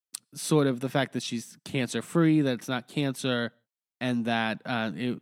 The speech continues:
they thought it was sarcoidosis, but it wasn't, and it was, like, some kind of a rash. I don't, well, but, and then she also says that she might also have, um, uh, it, swollen lymph, lymph nodes and also, like, s-, um,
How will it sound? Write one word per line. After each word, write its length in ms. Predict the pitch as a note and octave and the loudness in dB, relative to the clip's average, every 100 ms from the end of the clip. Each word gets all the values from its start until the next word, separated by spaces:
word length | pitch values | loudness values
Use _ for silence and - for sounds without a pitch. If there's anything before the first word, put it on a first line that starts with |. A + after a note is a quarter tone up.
| - | -10
they 220 | C#3+ C#3 | 0 0
thought 240 | - C#3+ | 4 4
it 80 | C3+ | 4
was 200 | B2+ B2 | 2 -2
sarcoidosis, 1300 | - - D3 C3 - B2 A#2 A#2+ C3 C#3+ D3+ C#3+ - - | -6 0 2 2 0 -2 0 0 0 0 2 2 0 -2
but 160 | C3 | 0
it 120 | A#2+ G#2+ | 0 -2
wasn't, 840 | A#2 B2 C3 D#3 D3 D3 - - - | -2 0 0 2 2 0 -6 -14 -6
and 160 | C3 B2 | -2 0
it 60 | |
was, 260 | B2 B2+ - | 0 -2 -4
like, 220 | A#2+ G#2 | -6 -6
some 220 | - C3+ | -8 -6
kind 180 | B2+ B2 | -2 -4
of 60 | A2 | -4
a 80 | |
rash. 540 | G#2 G#2 G#2+ A#2 C3 - | -6 -6 -2 0 0 0
I 80 | E3+ | 2
don't, 160 | E3+ - - - - - - | 2 2 -10 -20 -20 -2 8
well, 160 | A3+ | 8
but, 220 | F#3+ A#3+ | 8 6
and 160 | G#3+ G#3+ | 8 8
then 100 | G#3+ | 6
she 160 | - A3 | 8 8
also 240 | G#3+ A3 | 8 6
says 240 | - F#3 | 6 4
that 120 | E3 D3+ | 4 2
she 260 | E3+ D3+ B2+ | 2 2 0
might 280 | C#3 C#3 G#2+ | -2 -2 0
also 420 | C3 C3 C3 A2+ | -2 0 0 0
have, 460 | A#2 A#2+ A2+ A2+ | 0 2 2 0
um, 440 | F#2 G#2+ A2 G#2 G#2+ _ _ _ _ _ _ _ | -2 -4 -4 -6 -10 _ _ _ _ _ _ _
uh, 300 | B2 A#2 A2 - _ | 2 4 2 -4 _
it, 180 | D3 C3 | -2 -2
swollen 520 | - - D3 C#3 B2 | -2 4 6 6 4
lymph, 220 | A#2+ A#2+ - A#2+ | 2 -2 -4 -6
lymph 340 | C3 C3 C#3 C3+ | 0 2 2 2
nodes 480 | C3+ B2+ B2 A#2+ - | 2 4 4 2 0
and 160 | B2+ G#2+ | -4 -2
also, 520 | A#2 - A#2+ A#2 G#2+ | -4 -2 0 2 0
like, 260 | G2 A#2 | -2 -4
s-, 220 | - - - | -6 -14 -6
um, 420 | A#2+ A2 G#2 | -2 -2 -2